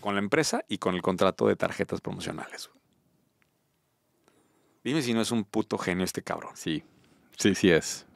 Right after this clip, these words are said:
Speaker 2: Medio gangsteril, pero sí.
Speaker 1: Qué pinche historia.
Speaker 2: Qué bonito, güey.
Speaker 1: Y por favor, si se meten a investigar de más detalles de esto,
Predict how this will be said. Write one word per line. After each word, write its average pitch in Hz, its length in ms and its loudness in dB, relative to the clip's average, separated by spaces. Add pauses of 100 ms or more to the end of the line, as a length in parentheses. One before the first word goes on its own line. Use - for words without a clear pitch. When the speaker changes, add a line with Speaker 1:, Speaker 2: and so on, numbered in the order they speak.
Speaker 2:
Medio 123 300 12
gangsteril, 120 560 4
pero 110 160 4
sí. 90 260 0 (1160)
Speaker 1:
Qué 131 340 2 (140)
pinche 120 440 4
historia. 120 600 4
Speaker 2:
Qué - 60 -4
bonito, 82 460 -2
güey. - 260 -4 (1080)
Speaker 1:
Y 107 140 2
por 117 240 6
favor, 127 460 12
si 113 380 10
se 107 180 8
meten 127 400 8
a 131 40 10
investigar 104 540 8
de 104 100 6
más 101 240 6
detalles 98 420 2
de 92 80 6
esto, 117 320 6